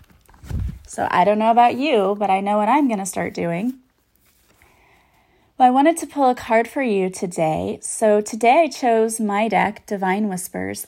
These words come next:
and the card I pulled is Finances Don't Need to Create Fear. This is an area where we absolutely allow fear to come in and we feel like we don't have control.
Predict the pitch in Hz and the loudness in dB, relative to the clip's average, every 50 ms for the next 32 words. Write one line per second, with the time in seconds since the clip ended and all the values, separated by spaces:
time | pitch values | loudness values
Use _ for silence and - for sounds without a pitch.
0 | _ - 208 214 220 233 220 - - 233 240 247 254 262 269 262 254 _ _ _ | _ -2 0 0 0 -2 -2 -4 0 0 2 2 2 0 0 -2 -8 _ _ _
1 | _ - - 262 240 208 185 180 180 180 180 - - 196 185 - _ - 208 196 | _ -12 -4 0 0 0 0 0 -4 -6 -8 -8 -8 -8 -8 -10 _ 0 0 0
2 | 202 214 220 220 226 220 - - 254 247 240 - - - 208 185 190 208 - - | 0 0 -2 -2 -4 -4 -6 -8 -8 -8 -8 -12 -10 -6 -4 -4 -4 -4 -6 -8
3 | 196 190 185 - 208 208 - - 226 208 180 170 170 180 - - - - - - | -8 -8 -6 -8 -8 -10 -6 -6 -4 -4 -2 -4 -6 -6 -10 -12 -20 -8 -4 -2
4 | - 90 - 73 73 - _ _ _ _ _ _ _ _ - - - - _ _ | -2 -2 -2 -4 -6 -10 _ _ _ _ _ _ _ _ -20 -20 -20 -20 _ _
5 | _ - 254 254 - 294 262 269 277 254 240 233 233 233 233 233 233 233 233 233 | _ -2 -2 -2 -2 -4 0 0 0 2 2 2 2 2 2 4 4 4 4 4
6 | 233 233 220 202 196 185 185 185 185 185 190 196 202 _ _ _ _ _ _ _ | 2 0 0 0 2 2 4 2 2 0 -2 -4 -6 _ _ _ _ _ _ _
7 | _ _ _ _ _ _ - 233 208 214 208 196 - - 190 196 196 202 - - | _ _ _ _ _ _ -14 -6 -4 -2 -2 0 0 2 2 2 0 0 -4 -4
8 | - 214 202 208 196 196 - 202 196 185 185 180 175 170 175 190 180 - 190 180 | -4 -4 -2 -2 -4 -2 -2 0 0 2 2 4 4 4 2 2 0 -6 -6 -4
9 | 170 170 180 180 - 196 190 202 233 269 269 262 254 254 247 - 196 185 180 180 | -4 -4 -6 -8 -10 -10 -4 -2 -2 0 0 0 0 -2 -2 -4 -4 -4 -4 -6
10 | 180 180 - 202 190 185 180 175 180 180 190 190 185 180 180 180 190 180 180 180 | -6 -6 -4 -2 0 2 2 0 0 -2 -4 -2 -2 -2 -2 -2 -2 -4 -4 -6
11 | - - 185 175 - - 254 254 247 247 247 240 240 254 254 | -6 -10 -8 -8 -4 4 6 6 6 8 6 4 2 0 -4